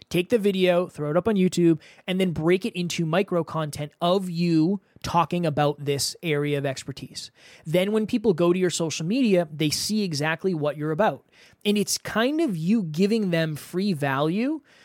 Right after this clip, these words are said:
but it's a high quality free value. It's a video.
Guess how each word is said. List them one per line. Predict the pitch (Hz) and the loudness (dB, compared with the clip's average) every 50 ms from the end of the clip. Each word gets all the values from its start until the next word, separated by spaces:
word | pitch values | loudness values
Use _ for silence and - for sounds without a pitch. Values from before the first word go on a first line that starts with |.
| - _ _ _ - | -20 _ _ _ 0
but | 190 202 | 0 0
it's | 196 - | 0 -2
a | 185 | -4
high | 147 - - - 196 196 196 208 214 214 | -4 -4 -4 -4 -2 -2 0 0 0 0
quality | - - - 190 190 180 180 175 175 165 165 | -2 -2 2 4 6 6 6 4 2 0 -2
free | 143 - - 156 156 143 | -6 -6 -4 -4 -4 -2
value. | 143 131 117 107 - - - - _ _ _ _ _ _ | -2 -4 -6 -10 -14 -18 -20 -20 _ _ _ _ _ _
It's | 202 - - | -4 0 0
a | 226 | 0
video. | 185 160 190 247 285 220 - - 73 - - | 2 2 2 2 2 0 -2 -6 -12 -18 -20